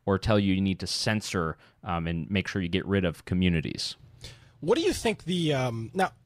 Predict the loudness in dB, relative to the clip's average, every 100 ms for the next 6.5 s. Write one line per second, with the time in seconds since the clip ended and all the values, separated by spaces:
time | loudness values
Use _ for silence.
0 | 0 2 2 0 2 2 0 0 0 0
1 | 2 0 2 2 0 0 0 0 0 0
2 | 0 -2 -2 -2 0 2 0 2 0 0
3 | -4 -8 -2 2 4 4 2 0 -4 -6
4 | -6 -6 -6 -4 -2 4 4 2 -4 -6
5 | -8 -6 -6 -8 -12 -20 _ _ 0 0
6 | 0 -2 -2 0 -2